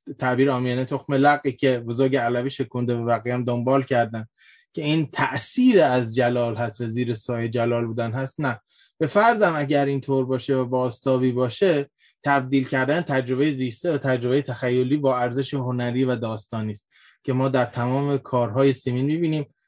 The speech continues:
از پرنده‌های مهاجر بپرس، مثلاً بازتاب اینه که او چرا با وجود که فرصتی داره و موقعیتش رو داره و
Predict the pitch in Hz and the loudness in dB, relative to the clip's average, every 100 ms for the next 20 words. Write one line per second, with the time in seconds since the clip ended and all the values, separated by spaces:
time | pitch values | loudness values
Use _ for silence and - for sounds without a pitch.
0 | _ - 139 - 147 143 139 131 139 139 | _ -2 -2 2 4 6 4 4 2 2
1 | 123 135 127 135 135 131 190 175 139 143 | 0 0 2 0 0 -2 -2 -2 -4 0
2 | 139 151 139 127 120 - 147 147 147 156 | 2 2 0 0 -2 0 0 2 0 -2
3 | 147 160 151 - _ _ _ - 147 - | -4 -4 -4 -6 _ _ _ -6 -4 2
4 | 175 160 135 127 117 120 113 135 123 - | 6 6 4 2 0 -6 -2 0 0 -2
5 | - - 127 - 147 147 147 131 127 123 | -12 -4 -4 0 0 2 0 2 2 2
6 | 120 117 117 120 117 120 120 - 127 117 | 0 -2 -2 -4 -2 -2 -2 -4 -6 0
7 | 127 127 127 120 120 113 | 0 2 2 2 0 -2